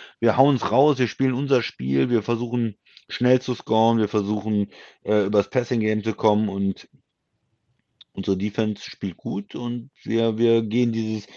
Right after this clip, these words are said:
mit offenem Visier an“, ja, nicht als Underdog, nicht dieses, ähm, wir versuchen Mahomes irgendwie zu limitieren, sondern wir, ne, mit, mit, indem wir ihn gar nicht zum Spiel kommen lassen, sondern wir gehen das mit offenem Visier an.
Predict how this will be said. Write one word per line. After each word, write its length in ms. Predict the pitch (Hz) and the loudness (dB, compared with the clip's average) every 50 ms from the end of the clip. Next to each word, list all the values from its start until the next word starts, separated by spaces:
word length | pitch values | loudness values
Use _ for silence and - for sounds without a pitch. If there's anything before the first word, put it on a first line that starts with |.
| - _ | -12 _
mit 180 | - 113 - - | -4 -2 2 2
offenem 380 | 143 135 - 147 135 123 117 107 | 2 2 4 4 4 4 4 2
Visier 380 | 113 104 104 127 147 131 107 | 2 0 2 2 4 4 2
an“, 200 | 69 85 87 87 | 2 -2 -4 -2
ja, 140 | 90 95 104 | -2 0 0
nicht 160 | 127 135 135 | 0 2 2
als 140 | 113 110 95 | 2 0 0
Underdog, 720 | - - 117 123 127 123 127 123 135 147 160 156 - - _ - - - - | -2 -4 -2 2 2 2 4 4 4 2 2 0 -6 -20 _ -20 -20 -10 -4
nicht 200 | - 117 110 - | -2 -2 -2 0
dieses, 480 | - 117 113 110 107 107 107 101 - - | 0 2 2 4 2 2 0 -2 -4 -2
ähm, 400 | - 107 107 104 101 101 101 98 | 2 4 4 4 4 4 4 2
wir 120 | 101 95 | 0 2
versuchen 540 | - 104 101 101 110 104 113 110 104 101 - - - - - _ _ _ _ | 2 0 0 0 -2 -2 0 0 0 -2 -2 -6 -16 -20 -20 _ _ _ _
Mahomes 540 | - 92 107 95 92 104 110 113 117 113 - | -6 0 0 2 4 4 4 4 2 0 -2
irgendwie 320 | - 90 107 104 101 104 95 | -2 -2 0 0 0 0 -2
zu 120 | - 113 | -2 -2
limitieren, 560 | 98 98 98 98 92 - - 131 139 143 139 | 0 2 2 2 0 -2 -2 0 0 0 2
sondern 240 | 123 120 117 110 107 | 0 2 2 2 2
wir, 240 | 107 117 113 98 90 | 2 0 -2 -2 -6
ne, 380 | 90 87 82 69 - 113 117 131 | -12 -16 -14 -8 -4 0 0 2
mit, 240 | 131 120 107 101 101 | 2 2 0 0 -2
mit, 240 | 104 113 107 - | -4 -6 -6 -6
indem 300 | 65 101 110 110 117 117 | -6 -4 2 4 4 6
wir 80 | 120 117 | 6 4
ihn 100 | 107 104 | 4 4
gar 140 | 101 104 110 | 4 4 4
nicht 200 | 110 107 98 - | 2 0 -2 -2
zum 140 | - 104 98 | -4 -4 -4
Spiel 300 | - - - 120 131 - | -4 -4 -6 -6 -6 -2
kommen 180 | - 151 156 | -2 -2 0
lassen, 300 | 156 156 151 - - 147 | 0 -2 -2 -2 -2 0
sondern 240 | 139 139 131 127 123 | 2 2 2 4 2
wir 80 | 131 127 | 0 0
gehen 120 | 131 131 | 0 0
das 120 | 123 120 | 0 0
mit 140 | 117 127 - | -2 -4 -6
offenem 340 | - - - 143 127 120 117 | -6 -6 -4 -2 -2 -2 -2
Visier 280 | 113 110 110 127 120 110 | -2 -2 0 0 0 0
an. 200 | 117 117 113 | 0 -2 -2